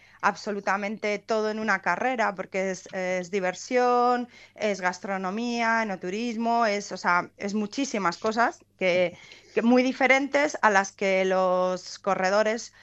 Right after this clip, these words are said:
eh, corredoras estamos acostumbrados. Así que, mm, probé hace cuatro años y, vamos, no me lo pierdo, <laughs> no me lo pierdo.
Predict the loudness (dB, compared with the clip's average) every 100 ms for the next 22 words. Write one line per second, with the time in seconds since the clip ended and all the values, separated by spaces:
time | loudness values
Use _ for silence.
0 | -20 -12 -4 0 0 0 0 0 2 2
1 | 2 2 -2 0 2 2 0 -2 -2 -4
2 | -4 -6 0 2 2 0 -6 -10 -8 -2
3 | 0 0 0 -2 -6 -8 -6 -4 0 2
4 | 4 4 2 0 2 4 4 4 4 0
5 | -2 -2 -2 2 4 4 2 -6 -8 -2
6 | 2 2 4 4 4 4 2 -2 -4 -2
7 | 0 0 0 0 -2 -6